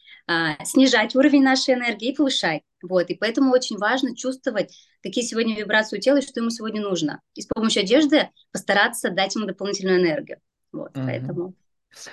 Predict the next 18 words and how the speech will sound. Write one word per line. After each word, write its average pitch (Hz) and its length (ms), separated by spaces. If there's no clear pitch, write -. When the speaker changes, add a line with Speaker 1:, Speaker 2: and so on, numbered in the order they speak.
Speaker 2:
Вот 185 200
с - 40
предыдущих 185 680
эфиров 165 400
я 156 120
уже 151 200
помню 175 340
про 143 160
бизнес-стиль 143 880
и 143 140
про 135 340
выступления 147 540
на 135 120
бизнес-конференциях. 135 1160
Э, - 460
очень - 260
хорошая 151 480
вещь, 165 380